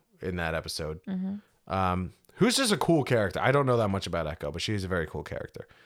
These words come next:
Speaker 2: I don't know.
Speaker 1: And there's some, uh, connections leading to other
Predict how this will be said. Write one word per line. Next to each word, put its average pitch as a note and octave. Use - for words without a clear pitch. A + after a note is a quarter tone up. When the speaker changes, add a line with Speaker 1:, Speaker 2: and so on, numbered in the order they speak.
Speaker 2:
I -
don't C#3
know. -
Speaker 1:
And A2
there's G#2+
some, G2+
uh, F#2
connections F#2
leading F2+
to F#2
other F2+